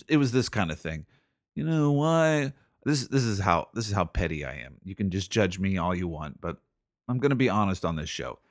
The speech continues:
I was complaining about influence. I was frustrated. I was thinking about this pastor of this large mega church that just has really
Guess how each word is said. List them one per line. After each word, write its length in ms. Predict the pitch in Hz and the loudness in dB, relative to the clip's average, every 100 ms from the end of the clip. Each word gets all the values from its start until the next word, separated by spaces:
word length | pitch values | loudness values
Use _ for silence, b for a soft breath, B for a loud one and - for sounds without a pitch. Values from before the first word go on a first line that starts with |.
| _ _ - | _ _ 2
I 140 | 156 | 4
was 160 | 170 - | 4 2
complaining 580 | 147 123 127 117 113 | -2 -2 0 2 2
about 320 | 104 92 90 - | 2 2 0 -2
influence. 760 | 87 85 - - 58 - - - _ _ _ _ _ | -6 -8 -8 -14 -16 -18 -16 -16 _ _ _ _ _
I 120 | - 139 | 2 2
was 120 | 135 | 4
frustrated. 520 | - 123 - 113 110 | 2 2 4 4 4
I 120 | 120 | 4
was 120 | 143 | 2
thinking 180 | - 147 | 0 0
about 220 | 123 110 | 4 4
this 180 | - 110 | 2 -2
pastor 460 | - 104 98 101 104 | -4 0 2 2 -2
of 80 | 95 | -2
this 180 | 92 | -2
large 260 | 98 95 92 | 2 2 2
mega 300 | 92 95 92 | 0 0 -2
church 380 | 82 98 92 - | -4 -2 -4 -6
that 100 | - | -8
just 240 | 185 190 | -6 -4
has 180 | 123 107 | -6 -6
really 520 | 95 151 131 113 87 | -2 0 2 2 -2